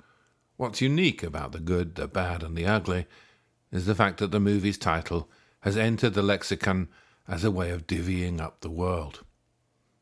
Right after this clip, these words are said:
My favourite source, Wiki, has this to say. "The respective phrases refer to upsides,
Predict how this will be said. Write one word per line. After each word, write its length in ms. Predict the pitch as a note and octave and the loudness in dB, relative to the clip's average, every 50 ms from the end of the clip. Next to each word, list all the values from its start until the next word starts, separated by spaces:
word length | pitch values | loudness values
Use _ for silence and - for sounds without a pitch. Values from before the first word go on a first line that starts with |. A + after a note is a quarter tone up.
| _ _ _ _ _ _ - | _ _ _ _ _ _ -8
My 100 | - - | -6 -6
favourite 420 | - - - F2 E2+ D#2 E2 - - | -4 -2 -2 -2 -2 -2 -4 -6 -4
source, 460 | - - - G#2+ G#2 G2+ - - - | -2 2 2 4 2 2 0 -2 -2
Wiki, 460 | F2+ G2 - - A2 G#2 F#2+ - - - - - - - | -2 -2 0 2 2 0 0 0 -6 -18 -20 -20 -14 -8
has 240 | - F2 F2 D#2+ E2 | -4 -4 -2 -2 -2
this 200 | F#2 E2 - - | -4 -4 -4 -6
to 120 | - - | -8 -10
say. 300 | - - - C#2+ - - - - _ _ _ _ _ _ _ _ _ _ _ _ _ _ _ _ _ - | -10 -8 -8 -8 -8 -10 -14 -20 _ _ _ _ _ _ _ _ _ _ _ _ _ _ _ _ _ 0
"The 100 | A2 G#2+ | 0 2
respective 560 | G#2 B2 - - - G3 - - - F#2 D#2+ | 2 2 2 4 4 4 4 4 -2 -4 -4
phrases 680 | - - - A#2+ A#2 A#2 A2+ G#2 A#2 A#2 A#2 A2+ - - _ - | -4 -2 2 2 2 4 2 2 0 0 0 -2 -4 -10 _ -2
refer 380 | - G2+ G2 - - B2 A#2 G#2+ | -2 -2 0 2 2 2 2 2
to 260 | - - G2 F#2+ - - | 2 2 0 0 2 2
upsides, 640 | G#2 G2 F#2+ - - - - D3+ F#3+ G3 - - - | 2 2 2 2 0 2 2 2 2 -2 -6 -10 -16